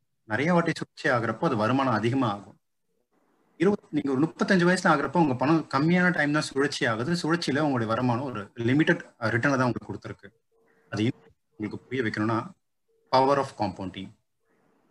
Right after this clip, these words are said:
பத்தி சொல்றப்ப எங்களுக்கு கல்லூரி காலத்துல எங்களுடைய பேராசிரியர் ஞாபகம் வராங்க. நாங்க, ஆஹ், நாங்க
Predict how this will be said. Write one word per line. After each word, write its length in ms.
பத்தி 400
சொல்றப்ப 260
எங்களுக்கு 540
கல்லூரி 280
காலத்துல 320
எங்களுடைய 400
பேராசிரியர் 540
ஞாபகம் 280
வராங்க. 260
நாங்க, 460
ஆஹ், 320
நாங்க 180